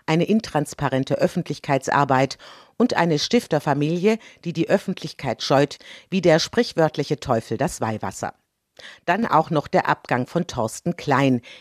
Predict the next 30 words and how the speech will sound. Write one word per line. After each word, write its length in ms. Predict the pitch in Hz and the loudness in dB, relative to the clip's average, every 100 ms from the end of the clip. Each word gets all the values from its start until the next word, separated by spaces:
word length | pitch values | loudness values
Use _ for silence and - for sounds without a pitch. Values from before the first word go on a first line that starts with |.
| _ - | _ 2
ehemaliger 640 | 202 165 135 135 123 131 | 4 4 2 0 0 0
Regierungssprecher 800 | 135 - - 131 127 - 135 151 | -2 -2 -2 -2 -6 -4 -2 0
des 160 | 131 131 | 0 0
Landes, 440 | 139 143 135 - - - - | 2 2 2 -2 -10 -20 0
der 120 | 165 | 2
mit 140 | 185 - | 2 2
einer 280 | 165 185 180 | 2 2 0
Entwicklungsgesellschaft 1200 | 190 - - 226 - 226 190 202 202 233 - 151 | 0 -2 0 -2 0 -2 4 2 4 0 0 -2
das 160 | - | -2
Kloster 540 | - 160 180 - 196 190 - - | -2 0 0 4 2 2 -10 -8
und 180 | - 139 | -4 0
seine 300 | 143 135 127 | 0 2 0
Sehenswürdigkeiten 1000 | 139 147 - 139 131 - - 127 - 135 | 0 -2 0 -4 -4 -6 -4 -4 -2 -2
in 140 | 131 | -2
eine 220 | 131 143 127 | -2 -2 -2
glänzende, 720 | - 139 160 - 151 135 127 - _ | 0 0 0 -2 2 2 2 -8 _
finanziell 560 | 226 214 175 - 143 | 2 4 2 2 2
abgesicherte 800 | 139 - - 139 127 147 - 190 | 2 -2 -2 -2 -2 -4 0 -2
Zukunft 560 | - 143 - 127 - - | 0 -4 -2 -4 -4 -4
hätte 220 | 135 131 | -4 -4
führen 360 | - 139 139 | 0 2 2
sollen 360 | 123 135 135 127 - - - | 4 4 4 2 -2 -20 -2
und 260 | 202 - - | 0 2 0
dann 160 | 113 | 0
das 240 | 107 135 - | 0 -2 -2
Handtuch 460 | 107 - 90 - | -4 -4 -10 -6
warf. 400 | 98 76 55 - _ _ _ | -4 -4 -6 -16 _ _ _
Warum? 380 | 127 123 170 330 _ _ - - | 0 2 0 0 _ _ -20 -6
Keine 400 | 165 123 131 - | -2 0 -2 0
Antworten, 680 | 208 - 151 135 - 143 | -2 0 2 2 2 -4